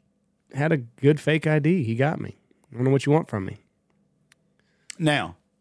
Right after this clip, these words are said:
Speaker 1: I mean, you know,
Speaker 2: let's
Speaker 1: it's not, you know, I'm gonna look at his teeth. You know,
Speaker 2: let's,
Speaker 1: I'm gonna,
Speaker 2: let's
Speaker 1: like, age a fucking deer.
Speaker 2: let, let's move it back another notch now.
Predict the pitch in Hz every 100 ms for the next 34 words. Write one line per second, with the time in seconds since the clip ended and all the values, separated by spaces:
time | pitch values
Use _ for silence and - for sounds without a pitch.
0 | _ _ - 127 123 123 123 123 135 143
1 | - - - 143 165 151 143 139 139 139
2 | 131 147 131 113 - 151 175 196 - -
3 | 135 - 156 147 135 127 127 156 131 160
4 | 147 135 139 160 208 202 - 151 143 -
5 | 135 127 123 120 110 101 101 170 151 98
6 | 92 85 - 82 87